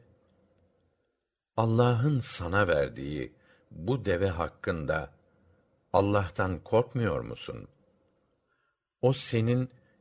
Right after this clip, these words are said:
kendisini aç bıraktığını ve çok yorduğunu bana haliyle şikayet ediyor." buyurdu. Hadis dokuz yüz altmış sekiz. Enes,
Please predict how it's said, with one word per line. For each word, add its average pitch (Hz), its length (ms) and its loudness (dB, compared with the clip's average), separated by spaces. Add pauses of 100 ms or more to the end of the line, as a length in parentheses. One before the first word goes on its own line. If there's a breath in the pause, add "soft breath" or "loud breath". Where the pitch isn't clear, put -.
(220 soft breath)
kendisini 104 560 0
aç - 440 -2
bıraktığını 101 760 2 (520 soft breath)
ve 92 320 -2
çok 143 380 -2
yorduğunu 101 720 2 (360 soft breath)
bana 95 520 0
haliyle 92 580 0
şikayet 78 760 -2
ediyor." 58 520 -4 (280)
buyurdu. 57 440 -6 (2000)
Hadis 117 580 0 (600)
dokuz 110 320 0
yüz 92 160 0
altmış 90 360 -2
sekiz. - 600 -12 (1120)
Enes, 139 600 4